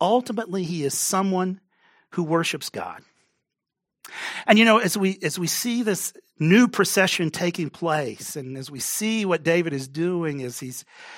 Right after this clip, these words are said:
processing all that he's experienced, um, I think we, we get an understanding of what worship looks like in this chapter, what worship looks like here in the life of David. And I, I would just describe it simply this way. Worship is,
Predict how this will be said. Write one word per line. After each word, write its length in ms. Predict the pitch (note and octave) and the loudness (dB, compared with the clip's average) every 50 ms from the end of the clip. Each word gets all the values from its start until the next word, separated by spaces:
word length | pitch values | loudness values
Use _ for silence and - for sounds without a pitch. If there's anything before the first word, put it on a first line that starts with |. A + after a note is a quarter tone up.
| - - - - _ _ | -20 -20 -20 -20 _ _
processing 760 | - - - G#3+ B3 A#3 - - F#3+ E3+ D#3+ - F3 D3 D3+ | -4 4 8 8 8 8 8 4 2 2 2 2 -2 -4 -2
all 240 | E3 C#3+ D#3+ F#3 G#3 | 2 4 4 6 6
that 160 | F#3+ F#3 F3 | 4 2 2
he's 200 | D3 F3 D#3 C#3 | 0 -2 -2 -4
experienced, 880 | D3+ - - - - F#3 G3 G#3+ G#3 F#3+ D3+ A#2+ A#2 - - - - - _ - | -4 -6 -6 -4 -4 -4 -2 -2 -2 -2 -4 -4 -6 -8 -8 -8 -10 -12 _ -8
um, 380 | D3 D3 D3+ D3+ D3 C#3+ C#3+ _ _ - - - - - - - - _ _ _ _ - | -6 -4 -4 -4 -6 -8 -14 _ _ -20 -20 -20 -20 -20 -20 -20 -20 _ _ _ _ -6
I 60 | - | -2
think 220 | F3+ D4 E4 E4 - | 0 0 0 0 0
we, 180 | A#3 G3 F#3+ - | -2 -4 -4 -4
we 180 | F3+ G3 G3 | -6 -6 -2
get 180 | F3 G3 G#3 G3 | 2 4 4 4
an 80 | F#3+ F#3 | 4 2
understanding 540 | G3+ A3 G3 - - - F#3 G3 G3 F#3 | 2 2 0 0 -2 -2 -2 0 0 -2
of 120 | D#3 - - | -2 -2 -2
what 240 | F#3 F3 E3 _ - | -2 -2 -4 _ -8
worship 560 | C#3 D3+ F#3 A3 G#3+ - - F3+ - _ _ - | 0 2 4 4 4 2 0 -4 -6 _ _ -12
looks 360 | D3+ D3+ F#3 A#3+ - - - | -6 -4 -2 -2 0 -2 -2
like 280 | - C3 A#2 A#2 A#2 - | 0 -2 -2 -4 -6 -8
in 120 | C3 C3 | -8 -6
this 180 | C3+ B2+ - - - | -6 -6 -6 -6 -6
chapter, 380 | - F3+ F#3+ G3 G3 - A#2+ | -4 -6 -6 -6 -8 -10 -12
what 160 | A#2 C3+ - _ _ _ _ _ _ _ _ | -10 -12 -12 _ _ _ _ _ _ _ _
worship 320 | - D#3+ F#3 F3+ - D3+ - | -4 -2 -2 -2 -2 -4 -6
looks 360 | D#3 D#3+ F#3+ C4 B3+ - - | -4 -2 -2 0 0 0 -2
like 280 | C#3+ B2+ A#2 G#2+ A#2 - | -2 -4 -6 -8 -10 -10
here 300 | - E3 D#3+ D#3+ D#3+ D#3 | -8 -6 -4 -2 0 -2
in 80 | D3 C#3 | -2 0
the 80 | C3+ | 2
life 280 | C3+ C#3+ D3 D3 D3 - | 2 4 4 2 0 -2
of 100 | C#3 A#2+ | -6 -4
David. 360 | D#3+ E3+ G3 G3+ D#3 C3+ B2+ | -4 -4 -4 -4 -6 -6 -8
And 100 | C#3 B2 - - - - - - - - _ - | -10 -10 -12 -18 -20 -20 -20 -20 -20 -20 _ -14
I, 140 | - - - - | -12 -6 0 2
I 100 | F3+ C#4 | 4 4
would 120 | C4+ G#3+ | 4 4
just 160 | A#3 G#3 - - | 2 2 2 0
describe 380 | F#3 - - G3 F#3 F#3+ F3 | -2 2 6 8 8 8 6
it 180 | F3+ F#3 - - | 2 -4 -6 -2
simply 300 | - G#3+ G3+ F#3+ G#3 F#3 | 2 2 4 6 6 6
this 200 | G3 A3+ - - | 6 6 4 2
way. 140 | D#3+ C#3 C#3+ | -2 -2 4
Worship 400 | C#3+ G#3 C4 B3 - G#3 F3+ - | 6 6 6 6 4 0 0 0
is, 260 | F3+ E3+ E3+ - | -2 -4 -4 -6